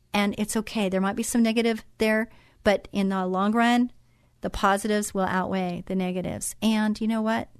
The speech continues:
Chances are they will turn around, and it's gonna be a tough love moment to where you're gonna help them be better and maybe change their relationship and their choices in their lives, which is gonna make it better for them too.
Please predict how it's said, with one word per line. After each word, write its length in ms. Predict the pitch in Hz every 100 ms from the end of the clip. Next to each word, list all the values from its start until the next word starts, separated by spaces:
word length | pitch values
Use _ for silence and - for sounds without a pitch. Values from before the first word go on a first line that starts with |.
| _
Chances 440 | - 262 269 294 233
are 320 | 208 208 214 - - _ -
they 160 | 208 226
will 140 | 240
turn 200 | - 208
around, 440 | 196 196 196 196
and 160 | - 190
it's 120 | 190
gonna 140 | - 196
be 80 |
a 60 | 196
tough 280 | - 196 -
love 200 | 196 190
moment 420 | 196 190 190 - - - _
to 100 | -
where 120 | 208
you're 160 | 202 196
gonna 360 | 202 190 185 208 - _ _
help 260 | - 214 -
them 360 | 202 180 180 - - _ - - _ -
be 120 | 208
better 460 | 196 190 185 190 190
and 100 | 196
maybe 460 | 196 190 196 185 196 -
change 380 | - 202 185 -
their 100 | 202
relationship 640 | 190 185 - 202 - 190
and 100 | 185
their 100 | 185
choices 480 | - 185 190 185 185
in 100 | 185
their 140 | 185
lives, 320 | 190 180 180
which 140 | 214 233
is 80 |
gonna 160 | - 233
make 160 | 220 226
it 60 |
better 160 | 220 214
for 120 | 214
them 160 | 214 208
too. 300 | - 247